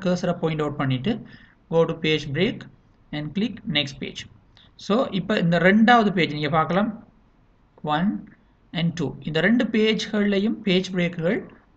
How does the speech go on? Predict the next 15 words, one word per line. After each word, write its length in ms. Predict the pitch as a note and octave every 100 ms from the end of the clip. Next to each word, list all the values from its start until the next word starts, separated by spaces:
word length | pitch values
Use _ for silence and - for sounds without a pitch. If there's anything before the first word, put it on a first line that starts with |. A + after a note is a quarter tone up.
| _ _ _ _ _ _ _ _ _ _
பயன்படுத்தப்படுகின்றதாம். 1000 | G3 F#3 F3 F3 F3 D#3+ E3 E3 B2+ C3
அதாவது, 420 | C3 C#3 C#3+ A3+
அடுத்த 400 | - D#3+ G3+ -
பேஜ்ல 280 | A3 G3 F#3+
இருந்து 320 | F#3 F#3 F3
தான் 180 | D#3+ A#3+
இப்ப 220 | G#3+ F3
நீங்க 160 | E3+ E3+
செய்ய 240 | F3+ G3
போற 360 | F#3+ F#3 E3+ E3+ - - -
விஷயங்கள் 520 | E3 F#3+ F3+ F3 D#3+
வந்துட்டு, 460 | D#3 C#3 C#3+ F4+ - - - -
ஆ, 640 | C#3+ C#3 C3+ C3+ C3 C3 - - _ _ _ _ _ _ _ _
connect 340 | - G3+ F#3+ G3
ஆகக்கூடும். 480 | C#3+ C#3+ F3+ C3+